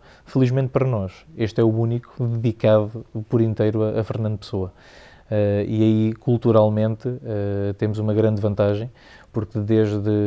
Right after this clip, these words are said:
o último aniversário do hotel, desde o último quinze de setembro de dois mil e dezoito, eh, encetámos contactos já com várias entidades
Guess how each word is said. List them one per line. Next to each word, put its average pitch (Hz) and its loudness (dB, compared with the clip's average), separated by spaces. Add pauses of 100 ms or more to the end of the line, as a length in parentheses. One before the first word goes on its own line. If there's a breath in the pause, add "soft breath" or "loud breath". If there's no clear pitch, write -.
o 104 -2
último 110 0
aniversário 104 0
do 101 -2
hotel, 104 0
desde 104 -2
o 104 -2
último 104 -4
quinze 110 -4
de - -20
setembro 101 -4
de 101 -10
dois 104 -2
mil 101 -2
e 101 -2
dezoito, 104 -4 (540 loud breath)
eh, 107 0
encetámos 110 0
contactos - -2
já 107 0
com 110 -2
várias 107 2
entidades 104 0